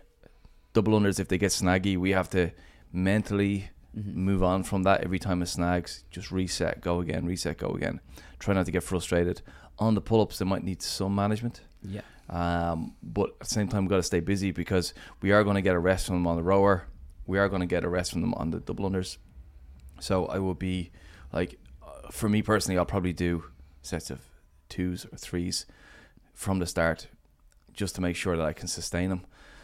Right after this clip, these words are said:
Speaker 1: Um, but keeping a sense of urgency between them.
Speaker 2: Yeah. I
Speaker 1: And
Speaker 2: went
Speaker 1: then
Speaker 2: to a training think tank workshop, like, I don't know, six ye-, twenty seventeen, when was that? Like, seven, eight years ago? Seven years ago, perfect.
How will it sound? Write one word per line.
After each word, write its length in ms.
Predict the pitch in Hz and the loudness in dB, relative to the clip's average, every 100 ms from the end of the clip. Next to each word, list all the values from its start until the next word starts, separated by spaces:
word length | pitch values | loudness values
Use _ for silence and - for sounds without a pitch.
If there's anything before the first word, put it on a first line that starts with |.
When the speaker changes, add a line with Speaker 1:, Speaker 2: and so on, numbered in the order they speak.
| - | -12
Speaker 1:
Um, 480 | 85 85 85 82 73 | -2 0 2 0 -2
but 380 | 76 90 - - | -4 -2 -4 -4
keeping 200 | - 101 | -4 -2
a 40 | 92 | 0
sense 240 | 101 90 | 0 0
of 100 | 85 | 0
urgency 420 | 87 80 82 - | -2 -2 -4 -6
between 400 | 78 82 - 87 | -6 -6 -4 -4
them. 180 | 80 90 - | -6 -8 -12
Speaker 2:
Yeah. 140 | 101 90 - - - - _ _ - | -10 -10 -14 -20 -20 -20 _ _ -10
I 100 | - | 0
Speaker 1:
And 40 | - | 4
Speaker 2:
went 160 | - | 4
Speaker 1:
then 220 | 147 123 107 | 4 4 2
Speaker 2:
to 60 | - - - - - | -6 -20 -20 -20 -6
a 80 | 107 | -2
training 260 | - 117 107 | 2 2 2
think 220 | 113 110 | 0 0
tank 320 | 117 101 - - - | 0 -2 -6 -16 -4
workshop, 460 | 110 107 113 104 - | -2 0 0 -2 -4
like, 300 | 104 98 - - - - _ _ | -6 -6 -10 -20 -20 -20 _ _
I 60 | 110 | -4
don't 80 | 107 | -4
know, 200 | 98 - | -6 -10
six 760 | - - - - - 120 - - | -8 -6 -4 -4 -4 -6 -6 -6
ye-, 120 | 113 - - - _ _ _ _ - - - _ _ - | -8 -14 -20 -20 _ _ _ _ -20 -20 -20 _ _ -16
twenty 200 | 117 110 | -10 -6
seventeen, 460 | 104 101 107 98 | -4 -4 -4 -4
when 100 | 107 | -2
was 140 | 110 95 | -2 -2
that? 180 | 98 - | -6 -6
Like, 160 | 101 - | -10 -2
seven, 260 | 110 113 | 0 0
eight 180 | 113 113 | -2 -2
years 200 | 110 110 | -4 -2
ago? 180 | 120 117 - _ _ | -4 -6 -10 _ _
Seven 240 | - 110 | -2 0
years 160 | 104 95 | 0 -2
ago, 160 | 98 - | -4 -4
perfect. 280 | 101 98 | -4 -4